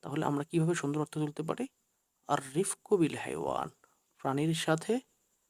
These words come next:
সদ্ভাব, সদাচরণ করা, প্রাণীর সাথে দয়াদ্র হওয়া। আর রিফকু বিল হাইওয়ান,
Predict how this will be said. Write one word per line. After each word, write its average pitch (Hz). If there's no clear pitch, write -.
সদ্ভাব, -
সদাচরণ 160
করা, -
প্রাণীর 139
সাথে 220
দয়াদ্র 156
হওয়া। -
আর 123
রিফকু 170
বিল 139
হাইওয়ান, 117